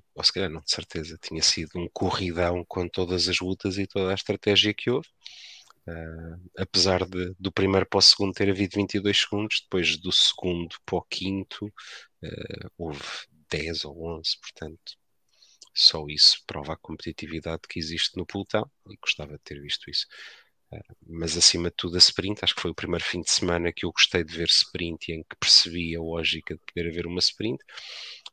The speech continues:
Eh, e o Piastri, que como o Bruno se calhar também, eh, já referiu, eh,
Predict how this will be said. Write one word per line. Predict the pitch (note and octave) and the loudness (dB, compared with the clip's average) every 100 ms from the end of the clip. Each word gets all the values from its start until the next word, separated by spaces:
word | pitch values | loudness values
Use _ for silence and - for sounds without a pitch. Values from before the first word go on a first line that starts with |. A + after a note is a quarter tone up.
| _ _ | _ _
Eh, | F2+ F2 E2+ E2+ - - | -12 -10 -10 -12 -16 -6
e | F#2+ | -6
o | F2+ | -4
Piastri, | - F2 - - F#2+ _ _ | -2 0 0 -2 -8 _ _
que | D2+ D#2 D2+ D#2 - _ - - | -10 -8 -8 -10 -12 _ -20 -6
como | - D#2 | -4 -4
o | D2 | -6
Bruno | D#2+ D#2 - G2 | -6 -8 -10 4
se | - | 6
calhar | - F2 E2+ | 8 6 4
também, | - F#2 F2 E2+ F2 - | 2 0 2 0 -4 -8
eh, | - E2 E2 E2 - - - - | -8 -6 -6 -8 -8 -8 -8 -2
já | F2+ E2 | 0 0
referiu, | - - D#2+ D#2+ - - - _ - | -2 -6 -8 -10 -14 -18 -18 _ -10
eh, | E2 | -10